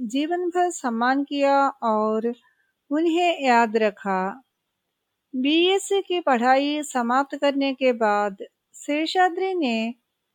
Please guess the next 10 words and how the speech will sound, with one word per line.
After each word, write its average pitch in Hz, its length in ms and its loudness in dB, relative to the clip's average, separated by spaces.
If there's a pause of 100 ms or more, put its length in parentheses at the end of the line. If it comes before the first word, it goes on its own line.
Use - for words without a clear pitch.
(160)
एक 285 340 2
साल 262 480 0 (220)
रामकृष्ण 320 840 0
मिशन 320 360 -2
में 269 360 -2
काम 226 380 0
किया। 202 520 0 (1040)
बाद 285 360 6
में 381 220 0
उन्होंने 277 800 0